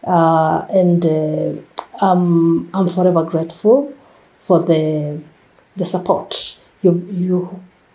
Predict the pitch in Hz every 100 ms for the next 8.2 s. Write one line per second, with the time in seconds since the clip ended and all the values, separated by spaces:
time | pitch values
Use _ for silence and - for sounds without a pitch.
0 | _ 196 185 175 180 202 190 202 208 202
1 | - 196 - 202 208 233 - 196 170 175
2 | 180 165 - 196 180 180 - 170 170 -
3 | _ - - 196 170 160 156 165 - 180
4 | 170 175 170 170 175 170 165 165 160 180
5 | - 156 - _ _ _ - 180 214 190
6 | 202 180 175 170 165 170 175 - _ _
7 | 180 170 170 175 170 160 160 143 - 151
8 | 139 131